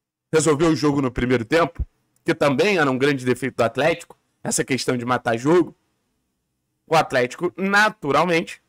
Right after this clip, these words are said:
vai se impor ali, vai se cla-, vai ganhar o jogo e chega no clássico cheio de moral. Mas vamos falar sobre esse time do Inter, só pra,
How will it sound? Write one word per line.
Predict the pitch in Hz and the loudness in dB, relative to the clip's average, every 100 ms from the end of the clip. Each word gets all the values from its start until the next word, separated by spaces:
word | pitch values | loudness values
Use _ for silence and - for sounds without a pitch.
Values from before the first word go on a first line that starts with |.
| _ - | _ -4
vai | - | -2
se | 185 - | -2 -4
impor | 165 156 160 | -2 2 2
ali, | 202 240 - - | 2 0 -4 -8
vai | - - | -6 -6
se | |
cla-, | - 180 180 - | -2 0 0 -4
vai | - 151 147 _ | -2 -2 -2 _
ganhar | 135 147 156 139 | -10 -2 0 2
o | 147 | 2
jogo | 151 185 185 - | 2 2 0 -10
e | - | -8
chega | - 170 175 | -4 -2 -2
no | 175 | -2
clássico | - 143 - - 156 | 2 2 2 -6 -10
cheio | - 151 147 | -2 0 0
de | 147 | 0
moral. | 165 165 - _ _ _ _ _ _ _ _ _ _ | 2 2 0 _ _ _ _ _ _ _ _ _ _
Mas | - 220 | -2 0
vamos | 427 - | 0 -2
falar | - 190 | 0 2
sobre | - 165 135 | 2 0 -2
esse | 139 | -4
time | - 135 | -4 -2
do | 123 147 | 2 2
Inter, | 165 - 120 | 2 -2 -2
só | 170 - | 0 0
pra, | 233 196 | 2 2